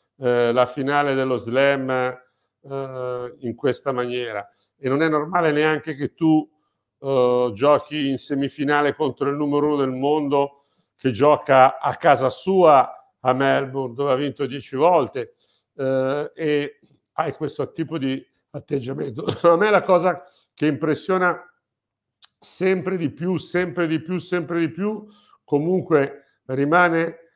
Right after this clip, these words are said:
la sua capacità di navigare nella tempesta. E, e questa è una roba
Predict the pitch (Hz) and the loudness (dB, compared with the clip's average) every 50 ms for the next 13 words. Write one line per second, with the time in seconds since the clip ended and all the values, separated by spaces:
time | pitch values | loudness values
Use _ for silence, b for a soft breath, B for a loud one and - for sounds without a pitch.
0 | b b b - 131 147 139 - - - 196 185 190 - 170 170 160 165 151 160 | b b b -8 -4 -4 -4 -4 -2 0 0 0 2 0 -2 0 0 -2 0 -2
1 | 156 139 - - 165 165 165 170 160 - - - - _ _ _ - 117 110 147 | -6 -4 0 2 4 6 6 6 4 2 -8 -18 -20 _ _ _ -16 -6 -2 0
2 | 147 147 160 165 160 156 156 139 139 156 160 165 160 160 156 151 143 147 147 147 | 2 4 4 4 4 2 2 2 4 6 6 6 6 6 4 2 0 2 2 2
3 | 143 143 147 147 143 110 - 135 131 123 113 98 - - - 110 104 101 101 _ | 0 0 -2 -4 -6 -6 -8 -8 -6 -6 -8 -10 -12 -14 -16 -14 -14 -14 -16 _
4 | _ _ _ _ _ _ _ _ _ _ - 147 147 151 143 143 139 139 139 135 | _ _ _ _ _ _ _ _ _ _ -8 -4 -4 -2 -2 -2 -4 -4 -4 -4
5 | 135 135 - - 175 147 - - 170 170 170 160 - - 180 180 180 180 180 165 | -6 -8 -10 -10 -12 -10 -4 0 0 0 0 0 -2 -4 -2 0 0 0 0 0
6 | 147 147 151 147 156 151 147 139 139 143 139 139 151 151 151 147 139 135 131 127 | -2 -2 -2 -2 -2 -2 0 0 0 0 0 0 2 2 2 2 0 0 -2 -2
7 | 127 123 123 117 117 113 - | -4 -4 -4 -6 -8 -10 -12